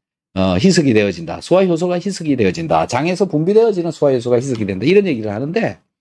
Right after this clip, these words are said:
그렇지 않습니다. 소화효소는요, 희석이 되어져도 희석이 되어져도 희석이 되어져도 아무리 희석이 되어져도 자기 할 일은 한다라는 겁니다.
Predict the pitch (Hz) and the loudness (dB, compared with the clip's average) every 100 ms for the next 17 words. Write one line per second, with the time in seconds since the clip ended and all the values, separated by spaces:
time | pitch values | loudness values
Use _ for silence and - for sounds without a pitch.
0 | _ _ - 113 - 98 73 - 85 82 | _ _ -4 -2 -2 -6 -8 -8 -8 -14
1 | - _ _ _ - 175 156 123 127 139 | -16 _ _ _ 2 4 4 2 -2 -2
2 | 156 - 208 165 156 208 190 190 170 185 | -2 -2 -4 0 4 4 4 2 0 -2
3 | 175 165 151 139 127 131 127 139 117 98 | 0 4 6 6 4 2 2 0 2 2
4 | 92 87 80 78 - - - 104 117 196 | 2 -2 -6 -10 -12 -18 -6 -2 2 2
5 | 226 196 190 165 147 139 127 123 135 123 | 2 -2 -6 -4 0 0 0 0 -2 -2
6 | 117 117 104 95 101 95 95 82 - - | -2 0 -2 -4 -6 -8 -8 -8 -10 -20
7 | _ - 98 95 85 78 82 78 - | _ -4 -2 -2 -6 -10 -10 -12 -14